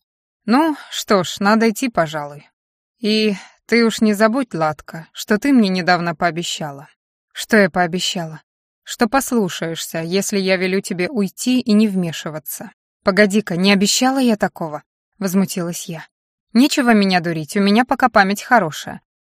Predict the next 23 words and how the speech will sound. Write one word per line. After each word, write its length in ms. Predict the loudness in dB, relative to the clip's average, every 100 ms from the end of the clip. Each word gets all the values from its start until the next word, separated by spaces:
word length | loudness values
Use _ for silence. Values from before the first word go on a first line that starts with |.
| _
Речь 320 | 0 2 2 0
шла 220 | 4 4
о 60 | 4
критической 640 | 0 -2 -6 -6 -4 -4
ситуации, 720 | -4 -6 -4 -4 -6 -10 -14 -16 _ _
а 140 | -4
не 120 | 0
о 80 | 0
том, 240 | 0 -2 -2
чтобы 320 | -4 -6 -2
я 140 | -2
убегала 480 | -2 -4 0 0 0
прочь 480 | -4 -4 -4 -6 -14 _
по 100 | -10
твоему 340 | -4 -2 -4
хотению. 680 | -6 -8 -8 -8 -10 -14 -18 _ _ _ _ _ -2
Никита 400 | 0 2 0 -4
тяжело 400 | -4 -4 -2 -2
вздохнул, 640 | -4 -2 -2 0 0 0 -4 _ _ -14
зажмурился 920 | -2 0 4 4 4 0 -2 -6 -6
и 160 | -4 -4
покачал 540 | -2 -6 -6 -4 -6
головой. 640 | -4 -8 -8 -12 -20 -20